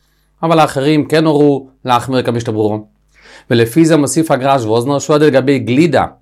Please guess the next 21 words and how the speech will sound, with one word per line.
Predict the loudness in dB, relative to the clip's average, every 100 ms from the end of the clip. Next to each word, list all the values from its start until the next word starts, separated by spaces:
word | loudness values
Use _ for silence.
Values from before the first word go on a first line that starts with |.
| _ _ _
שדרך | -8 0 2 2
עולם | 0 0 0
לא | -2
אוכלה | 0 0
ביותר | 2 0 0 0 0
זמן | 0 -2 -2
ארוך, | -2 0 -2 -6 _ _ _
אז | -6 -2
ידע | 2 2
הסוהרים | 2 0 -2
שגם | -2 -2 -4
במשקה | -4 -6 -4 -4
חם | -2 -2
יותר | 0 0
בקלות | 0 0
אכילת | 0 -2
פרס, | -2 -2 0 0 -4 _ _ _
אז | -6
גם | 0 0 0
משקה | -2 -4 -4
חם, | -2 -2 -2